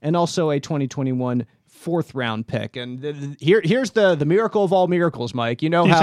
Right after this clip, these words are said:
Speaker 2: healthy now.
Speaker 1: ex-, that, that's what I was gonna say.
Speaker 2: Amazing.
Speaker 1: Yep, yeah, Ja-,
Speaker 2: Amazing.
Speaker 1: yeah, oh, he had, he had a back injury with Jacksonville, was on injury reports and trying to see specialists. And now he comes to the Rams and not listed there on the
Speaker 2: All
Speaker 1: injury
Speaker 2: it took
Speaker 1: report.
Speaker 2: was a plane ride
Speaker 1: Yep,
Speaker 2: across the
Speaker 1: there he
Speaker 2: country.
Speaker 1: is. Just, just
Speaker 2: I
Speaker 1: a
Speaker 2: didn't
Speaker 1: simple plane
Speaker 2: so,
Speaker 1: ride.
Speaker 2: so if I, if I want, if I've got some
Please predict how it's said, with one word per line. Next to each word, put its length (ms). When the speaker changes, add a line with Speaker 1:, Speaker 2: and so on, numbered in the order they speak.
Speaker 2:
healthy 180
now. 260
Speaker 1:
ex-, 160
that, 180
that's 220
what 60
I 40
was 100
gonna 140
say. 200
Speaker 2:
Amazing. 160
Speaker 1:
Yep, 200
yeah, 180
Ja-, 120
Speaker 2:
Amazing. 340
Speaker 1:
yeah, 220
oh, 300
he 140
had, 160
he 100
had 120
a 60
back 360
injury 540
with 160
Jacksonville, 640
was 120
on 160
injury 380
reports 440
and 80
trying 220
to 60
see 140
specialists. 800
And 100
now 160
he 60
comes 260
to 80
the 80
Rams 420
and 160
not 240
listed 380
there 180
on 120
the 120
Speaker 2:
All 120
Speaker 1:
injury 160
Speaker 2:
it 80
took 60
Speaker 1:
report. 200
Speaker 2:
was 80
a 80
plane 240
ride 220
Speaker 1:
Yep, 160
Speaker 2:
across 220
the 80
Speaker 1:
there 140
he 60
Speaker 2:
country. 140
Speaker 1:
is. 80
Just, 240
just 180
Speaker 2:
I 60
Speaker 1:
a 20
Speaker 2:
didn't 200
Speaker 1:
simple 280
plane 240
Speaker 2:
so, 140
Speaker 1:
ride. 100
Speaker 2:
so 120
if 60
I, 140
if 180
I 100
want, 220
if 120
I've 140
got 160
some 120